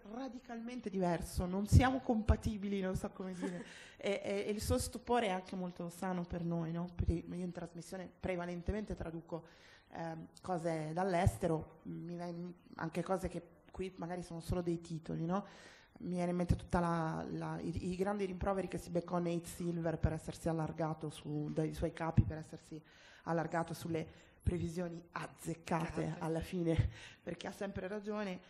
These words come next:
Speaker 1: eh, spiega-, per spiegare agli ascoltatori che cosa c'era dietro quei titoli che loro vedevano in Italia. Però mi piace molto anche tradurre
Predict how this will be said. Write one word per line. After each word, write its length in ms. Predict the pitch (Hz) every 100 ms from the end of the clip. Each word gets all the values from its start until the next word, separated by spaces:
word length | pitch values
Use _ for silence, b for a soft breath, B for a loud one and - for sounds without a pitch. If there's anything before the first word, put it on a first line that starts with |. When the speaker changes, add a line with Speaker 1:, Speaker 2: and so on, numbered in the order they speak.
| B
Speaker 1:
eh, 380 | B 175 170 170
spiega-, 400 | - - 208 202
per 180 | 214 208
spiegare 440 | 190 - 196 190 185
agli 120 | 175
ascoltatori 600 | 170 - 170 170 - 170
che 100 | 165
cosa 200 | 170 170
c'era 200 | - 170
dietro 300 | 165 160 156
quei 180 | 170 -
titoli 420 | 220 214 185 160
che 120 | 170
loro 160 | 165 160
vedevano 340 | 165 160 160
in 120 | 160
Italia. 420 | 160 160 147 156
Però 180 | - 277
mi 80 | 277
piace 220 | 196 180
molto 260 | 190 165 170
anche 160 | 165
tradurre 520 | 175 165 160 165 165